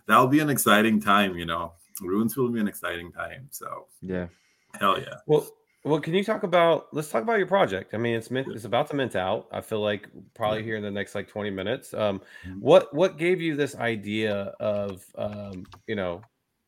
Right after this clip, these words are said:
Speaker 3: the, the Ver-, Verothian mines? Because, like, uh, I actually thought that was, like, an element on the periodic table. <laughs> And,
Speaker 1: Mm.
Speaker 3: um,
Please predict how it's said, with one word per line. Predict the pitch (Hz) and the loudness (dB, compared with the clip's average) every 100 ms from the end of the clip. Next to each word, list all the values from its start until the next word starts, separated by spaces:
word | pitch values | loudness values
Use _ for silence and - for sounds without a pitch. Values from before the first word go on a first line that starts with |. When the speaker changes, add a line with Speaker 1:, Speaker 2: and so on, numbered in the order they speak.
| 107 110 107 | -20 -20 -8
Speaker 3:
the, | 113 113 | 0 0
the | 104 107 | 0 -4
Ver-, | 107 113 - | 0 -2 -2
Verothian | 107 110 117 131 113 | 0 0 2 0 0
mines? | 98 117 120 92 | 0 2 0 -2
Because, | 104 110 95 | -2 -2 0
like, | 104 98 - _ _ _ - | 0 0 -2 _ _ _ -4
uh, | - 107 101 - | 2 4 4 2
I | 120 | 6
actually | 151 151 | 6 6
thought | - 120 131 | 6 6 6
that | 107 | 2
was, | 107 98 | 0 0
like, | 101 | 0
an | 95 98 - | 0 -2 0
element | 110 113 107 98 | 0 0 -2 -4
on | 104 | -6
the | 98 | -6
periodic | 110 107 104 101 - | -4 0 2 0 0
table. | 104 117 92 95 104 _ _ | 0 2 2 -2 -4 _ _
<laughs> | - 508 | 2 10
And, | 196 147 131 - | 10 10 4 8
Speaker 1:
Mm. | 202 - | 10 10
Speaker 3:
um, | 190 | 6